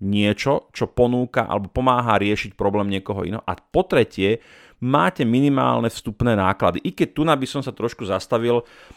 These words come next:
a možno o tom diskutoval, pretože máme riešenia, kde skutočne si viete začať to vaše podnikanie s nulovými nákladmi. Hej? Povedzme,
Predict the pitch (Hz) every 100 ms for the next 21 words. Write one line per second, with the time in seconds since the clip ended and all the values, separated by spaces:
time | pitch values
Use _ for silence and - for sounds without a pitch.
0 | _ - 104 123 123 120 120 104 - 147
1 | - 120 113 110 104 107 110 120 107 _
2 | _ _ _ _ - 117 117 143 110 101
3 | - 127 120 110 104 - - 95 98 87
4 | 98 98 95 _ _ _ - - - 131
5 | - 123 110 104 101 92 _ _ - -
6 | 104 92 110 117 117 - 110 101 98 -
7 | _ _ 104 90 110 - 127 - 92 98
8 | - 113 95 95 107 110 - 101 98 98
9 | 95 92 90 _ _ - 87 104 110 117
10 | 127 127 123 110 110 104 95 92 - 101
11 | 98 85 78 _ _ _ 131 175 - 214
12 | 135 113 120 127